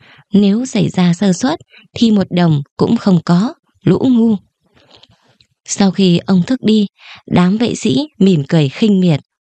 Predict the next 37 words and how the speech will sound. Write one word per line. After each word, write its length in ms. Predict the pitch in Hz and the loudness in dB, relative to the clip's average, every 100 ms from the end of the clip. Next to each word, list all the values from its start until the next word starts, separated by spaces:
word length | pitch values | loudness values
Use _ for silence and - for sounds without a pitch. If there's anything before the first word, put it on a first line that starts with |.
| _ _ _ _ _ _ _ - | _ _ _ _ _ _ _ -2
"Tỏ 260 | 180 147 | -2 0
ra 180 | 127 170 170 | 0 -2 0
cao 220 | 196 208 | 0 0
sang 280 | 196 220 196 | -2 -2 0
gì 120 | 165 135 | 0 -2
chứ, 200 | 208 254 - _ - - | -2 -4 -8 _ -20 -4
một 200 | 226 208 | 0 0
người 140 | 190 165 | 0 -2
sống 280 | - 196 311 | -2 -2 0
vì 120 | 240 - | -2 0
tiền 200 | 175 143 | 0 0
như 80 | 143 | 0
ông 160 | 190 170 | -2 0
ta. 220 | 185 180 - _ _ _ _ _ _ _ 208 | -2 -2 -4 _ _ _ _ _ _ _ 0
Ngay 220 | 220 240 | 2 0
cả 280 | - 185 147 | 0 -2 0
con 160 | 202 202 | 0 0
gái 140 | 208 | 2
nuôi 240 | 254 269 | 0 0
của 160 | 247 165 | 0 0
mình 240 | 143 143 143 _ - | 2 0 -2 _ -4
cũng 260 | 208 226 | -2 0
nỡ 200 | 220 - | 0 -2
giết, 260 | 269 285 339 _ _ - - - | -4 -4 -6 _ _ -20 -20 -14
biết 180 | 180 233 | -8 -8
đâu 160 | - 196 | -2 0
ngày 200 | 180 143 | 0 0
mai 300 | 143 170 180 - _ - | 0 0 -2 -6 _ -4
đến 180 | 196 | -2
lượt 180 | 262 202 135 | 0 -2 -2
chúng 220 | 202 208 | -2 -2
ta." 240 | 233 226 233 _ _ _ _ _ _ _ | 0 -2 -4 _ _ _ _ _ _ _
Một 160 | - 175 | -2 0
tên 160 | 185 185 | 0 -2
khác 240 | 175 269 - | -2 -8 -6
trả 200 | - 185 | 0 2
lời, 240 | 151 160 | 4 2